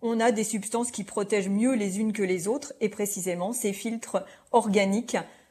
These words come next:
sont bien plus performants que les filtres minéraux.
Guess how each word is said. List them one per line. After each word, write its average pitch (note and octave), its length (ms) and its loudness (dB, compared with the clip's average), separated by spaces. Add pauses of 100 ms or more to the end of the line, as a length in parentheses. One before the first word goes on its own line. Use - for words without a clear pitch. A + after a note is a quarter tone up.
(120)
sont B3+ 360 6 (180)
bien F#3+ 460 4
plus C4+ 240 -2
performants G#3 680 0 (200)
que A#3 100 -2
les G#3 140 0
filtres G3+ 400 -6
minéraux. E3+ 400 -6